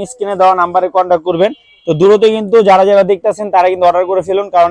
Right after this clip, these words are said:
এইগুলো কিন্তু এই গরমের ভিতর বেস্ট কালেকশন হবে। কাপড়ের কোয়ালিটি যেমন ভালো, আর ড্রেসের কিন্তু কা-, আপনার বলেন, সেলাই বলেন, ফিনিশিং বলেন, আলহামদুলিল্লাহ অনেক ভালো। তো যার যেটা পছন্দ হয়, অবশ্যই স্ক্রিনশট দিয়ে আপনার নাম, অ্যাড্রেস, নাম্বারটা দিয়ে দিবেন। অবশ্যই, অবশ্যই কিন্তু দ্রুত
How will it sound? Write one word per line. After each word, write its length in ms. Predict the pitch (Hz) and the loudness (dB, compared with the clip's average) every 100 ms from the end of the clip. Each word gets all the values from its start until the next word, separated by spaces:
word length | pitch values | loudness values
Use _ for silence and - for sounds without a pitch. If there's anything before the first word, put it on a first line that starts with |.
| 175 | -2
এইগুলো 200 | 170 185 | -2 -2
কিন্তু 140 | 185 180 | -2 -8
এই 40 | 156 | -2
গরমের 260 | 165 185 180 | -2 -2 -8
ভিতর 200 | 165 175 | -8 -10
বেস্ট 320 | 131 170 185 - | -6 -6 -6 -2
কালেকশন 340 | 180 175 165 156 | -2 -2 -4 -6
হবে। 160 | 139 180 _ _ _ - | -2 -4 _ _ _ -4
কাপড়ের 340 | 165 175 190 180 | -2 0 -2 0
কোয়ালিটি 300 | 185 185 180 | 2 2 0
যেমন 240 | 185 185 190 | 0 -2 -2
ভালো, 280 | 160 170 185 220 _ _ _ _ - | 0 2 2 -2 _ _ _ _ 0
আর 140 | 151 139 | 0 2
ড্রেসের 340 | 185 185 196 180 | 0 2 0 0
কিন্তু 160 | 180 175 - | -2 -4 2
কা-, 260 | 165 160 147 | 4 6 4
আপনার 200 | 147 170 | 2 -2
বলেন, 240 | 160 160 160 | 0 0 0
সেলাই 320 | 143 175 175 | -4 0 0
বলেন, 300 | 165 165 156 156 _ _ _ _ - | 2 0 0 -4 _ _ _ _ -6
ফিনিশিং 320 | 202 190 196 185 | -4 -4 -6 0
বলেন, 180 | 175 185 | 2 2
আলহামদুলিল্লাহ 560 | 170 170 175 175 175 165 | 0 -2 -2 -2 0 0
অনেক 120 | 170 156 | -2 -2
ভালো। 200 | 156 180 - | 0 -2 -4
তো 80 | 160 | -4
যার 160 | 147 147 | -2 -2
যেটা 160 | 160 165 | -2 -6
পছন্দ 260 | 165 175 180 | -8 -2 0
হয়, 100 | 220 _ _ _ - | 0 _ _ _ -2
অবশ্যই 400 | 151 180 175 196 | 0 0 0 -2
স্ক্রিনশট 380 | 170 196 175 180 | -4 -10 -6 -4
দিয়ে 100 | 175 | -4
আপনার 140 | 151 160 156 | -4 -4 -2
নাম, 100 | 165 | -2
অ্যাড্রেস, 260 | 160 160 - | -4 -6 -6
নাম্বারটা 280 | 160 160 156 | -8 -6 -6
দিয়ে 160 | 156 165 | -6 -6
দিবেন। 240 | 165 202 320 _ _ - | -4 -6 -8 _ _ -4
অবশ্যই, 340 | 156 190 - 202 | -2 -2 0 0
অবশ্যই 320 | 202 196 214 202 | 0 -2 -4 -4
কিন্তু 200 | 202 208 | -4 -2
দ্রুত 280 | 185 190 196 | 2 2 2